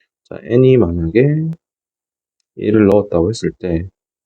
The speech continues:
에이이는 에이원 더하기 일 곱하기 삼분의 일, 그 다음에 이 넣어주면 에이삼은 에이이 더하기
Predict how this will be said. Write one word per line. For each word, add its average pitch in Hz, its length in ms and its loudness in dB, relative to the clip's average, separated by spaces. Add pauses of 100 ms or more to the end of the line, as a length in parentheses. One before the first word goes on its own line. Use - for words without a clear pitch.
(180)
에이이는 107 880 2
에이원 101 720 2
더하기 90 640 -6 (880)
일 113 240 2
곱하기 113 640 -2
삼분의 92 720 -4
일, 101 280 -10 (420)
그 - 80 -20
다음에 87 340 0
이 82 160 -2
넣어주면 95 680 0 (480)
에이삼은 113 840 2
에이이 95 720 -2
더하기 90 640 -10